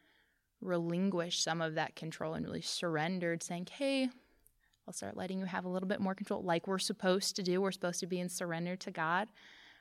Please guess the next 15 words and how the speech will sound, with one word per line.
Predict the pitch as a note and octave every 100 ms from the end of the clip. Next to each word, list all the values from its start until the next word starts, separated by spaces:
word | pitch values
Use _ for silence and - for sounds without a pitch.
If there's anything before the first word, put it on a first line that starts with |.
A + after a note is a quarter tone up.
| -
Um, | F#3+ E3+ E3 E3 F3+ - _ _ _ _ _ _ _ _ -
but | F#3+
it | -
wasn't | G#3 A#3+
until | A3 G3
that | F#3
moment | F#3 F#3 F3+ -
that | F3 - E3+ D#3
doors | F3 F3 F3
started | - E3+ D#3+
opening, | C#3+ D3+ G#3+ A#3 A#3
different | G3 F#3+ G3
connections | E3+ C#3+ - F3+ D#3+
were | D#3
made. | C#3+ C#3+ C#3 D#3+ G3